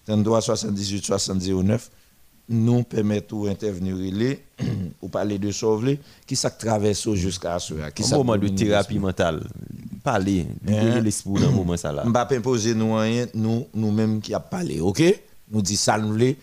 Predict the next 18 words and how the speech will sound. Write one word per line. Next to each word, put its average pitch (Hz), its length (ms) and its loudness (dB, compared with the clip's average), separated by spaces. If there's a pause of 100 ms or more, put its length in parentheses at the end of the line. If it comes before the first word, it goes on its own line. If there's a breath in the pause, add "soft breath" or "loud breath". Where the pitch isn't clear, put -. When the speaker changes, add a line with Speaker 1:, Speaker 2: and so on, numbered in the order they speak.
(320 soft breath)
Speaker 1:
Mba 92 320 0
di 107 100 0
n 104 80 4
vin 104 160 4
joure 117 340 4
mwen, 165 260 4
mwen 143 120 2
orijinal 104 540 0
la, 85 160 -6
vin 92 180 4
joure 101 240 4
radyo 95 300 -2
a 107 80 -4
nou. - 200 -18 (280 soft breath)
Bonswa, 127 480 2
trannkat 110 360 -2
zewo 110 260 0
en. 82 120 -4